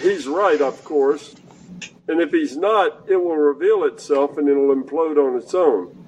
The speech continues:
Uh, these people have so, they have even more hubris than the priests that murdered Christ.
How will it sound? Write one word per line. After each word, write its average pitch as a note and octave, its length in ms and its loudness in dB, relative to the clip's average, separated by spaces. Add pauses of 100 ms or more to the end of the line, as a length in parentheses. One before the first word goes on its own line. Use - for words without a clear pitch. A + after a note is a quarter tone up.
(760)
Uh, C3+ 380 0 (100)
these A3 200 4
people G3 440 0 (720)
have E3 300 0
so, G3 320 0
they F#3 220 2
have G#3+ 240 0
even D#3 280 -2
more G3+ 440 2 (340)
hubris C3 640 0 (400)
than C#3+ 160 2
the B2+ 100 2
priests F#3 500 0
that C#3+ 220 0
murdered C#3+ 600 -2
Christ. C3+ 560 -2